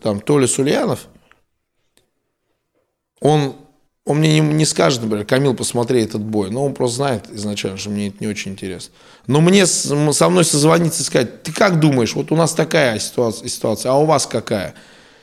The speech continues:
Или там пригласить меня куда-то на своё мероприятие или получить приглашение на моё.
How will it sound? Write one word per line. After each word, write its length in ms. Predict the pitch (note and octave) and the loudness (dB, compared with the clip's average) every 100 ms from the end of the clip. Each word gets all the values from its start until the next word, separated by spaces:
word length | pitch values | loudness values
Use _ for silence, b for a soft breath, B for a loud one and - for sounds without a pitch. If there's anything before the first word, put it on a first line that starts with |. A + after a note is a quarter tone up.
| B | B
Или 180 | C#3 D3+ | 4 4
там 220 | D#3+ C#3 | 4 2
пригласить 440 | C#3+ C#3+ D3+ - D#3 | 4 4 2 2 0
меня 160 | C3+ | 0
куда-то 380 | B2 C3 C3 A#2 | 0 2 2 2
на 100 | A#2+ | -2
своё 280 | A#2 C3 C3 | 0 2 2
мероприятие 640 | A#2 A2 G#2+ B2 C3+ A#2 G#2 | 2 0 0 0 0 0 -4
или 60 | |
получить 460 | F#2+ G#2+ G#2+ - G#2 - _ | -4 -4 -4 -4 -6 -12 _
приглашение 580 | - G2+ G#2+ - A2+ G2+ | -10 -4 -4 -2 -4 -2
на 80 | G#2 | -2
моё. 340 | G#2+ A2 G2 | 0 0 -2